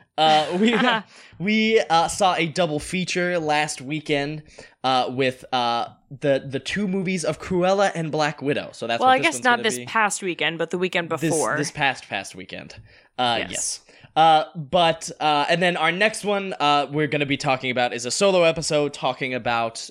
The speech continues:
Speaker 1: uh, Space Jam.
Speaker 2: A New Legacy.
Speaker 1: A New Legacy. And they're gonna be released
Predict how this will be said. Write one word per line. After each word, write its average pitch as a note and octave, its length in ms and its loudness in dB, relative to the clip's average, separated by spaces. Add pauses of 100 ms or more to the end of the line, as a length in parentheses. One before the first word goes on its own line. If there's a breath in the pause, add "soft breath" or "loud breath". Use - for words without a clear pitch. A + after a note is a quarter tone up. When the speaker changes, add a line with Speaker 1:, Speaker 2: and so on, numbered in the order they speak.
Speaker 1:
uh, A2 440 -4 (220)
Space G3 240 0
Jam. - 120 -8 (320)
Speaker 2:
A G#3 60 -2
New F3+ 180 0
Legacy. G3 560 -4
Speaker 1:
A C#3 60 0
New C3 120 -2
Legacy. A2+ 380 -2
And G#3 160 0
they're A3+ 60 4
gonna A3+ 160 2
be G3 100 0
released D#3+ 420 -2